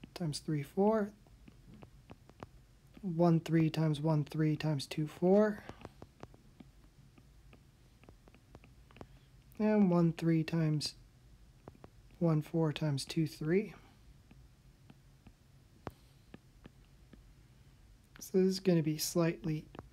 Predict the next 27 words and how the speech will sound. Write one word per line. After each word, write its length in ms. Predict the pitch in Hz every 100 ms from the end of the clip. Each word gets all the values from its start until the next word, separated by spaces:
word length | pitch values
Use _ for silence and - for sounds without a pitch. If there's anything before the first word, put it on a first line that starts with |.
| -
the 100 | -
first 320 | 165 190 190 -
part 280 | 175 165 -
and 100 | 156
the 60 |
third 340 | 151 175 180 175 - - _ - - -
elements 400 | 170 151 143 156
are 40 |
gonna 160 | 147 143
be 160 | 156 170
easy 160 | 147 147
to 80 |
calculate. 640 | - - 151 - 165 180 190 - - - - - - - -
What's 240 | 208 208
this 180 | 190 185
middle 260 | 170 175 185
element 340 | 175 180 190
going 240 | 185 190 185
to 80 |
be? 280 | 190 214 247
It 200 | 226 190
looks 240 | 190 208 185
like 420 | 175 170 170 -
one 520 | 170 175 190 208 202 - - - - - - -
goes 300 | 175 160 -
to 140 | -
two, 440 | - 190 233 262